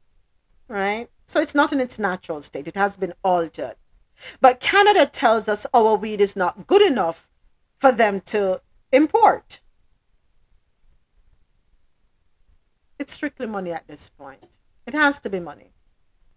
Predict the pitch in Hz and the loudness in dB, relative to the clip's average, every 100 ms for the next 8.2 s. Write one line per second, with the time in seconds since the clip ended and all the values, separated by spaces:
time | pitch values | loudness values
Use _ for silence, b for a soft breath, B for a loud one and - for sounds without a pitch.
0 | _ _ _ _ B B B 392 - 302 | _ _ _ _ B B B 4 6 4
1 | 359 269 392 403 330 294 269 - 294 240 | 2 4 4 6 2 0 -2 -6 -2 0
2 | 190 - 240 233 247 233 247 - 330 226 | 0 0 0 0 -4 -2 -4 -4 -6 -2
3 | 208 180 - 190 185 175 170 _ 175 - | 0 -2 -2 -2 -2 -6 -12 _ -14 -8
4 | 208 185 - - _ 254 226 - 196 185 | -8 -8 -10 -14 _ -14 -12 -10 -8 -8
5 | 180 _ 202 190 180 175 190 202 190 - | -10 _ -4 -2 -2 -4 -6 -8 -8 -6
6 | 175 170 165 170 - 226 233 208 - 190 | -6 -6 -10 -10 -2 0 0 -2 -6 -4
7 | 175 _ - 170 - 170 160 156 - - | -4 _ -12 -12 -10 -12 -10 -14 -16 -16
8 | 147 | -18